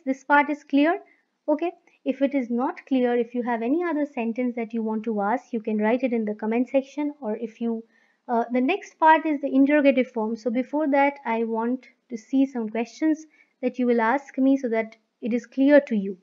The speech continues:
Interrogative sentence is a little bit difficult. Okay, the only difficult part of direct indirect speech. So before that,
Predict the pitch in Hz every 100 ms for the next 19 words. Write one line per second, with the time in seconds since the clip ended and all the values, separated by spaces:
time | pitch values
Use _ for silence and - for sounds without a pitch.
0 | _ _ _ 285 285 285 311 320 330 320
1 | 311 294 311 302 311 294 247 285 381 359
2 | 294 285 294 294 320 381 _ 285 285 302
3 | 240 262 294 277 269 262 277 269 254 240
4 | 226 233 226 226 233 226 220 220 - 269
5 | 294 _ - - _ 285 277 233 262 -
6 | 330 302 254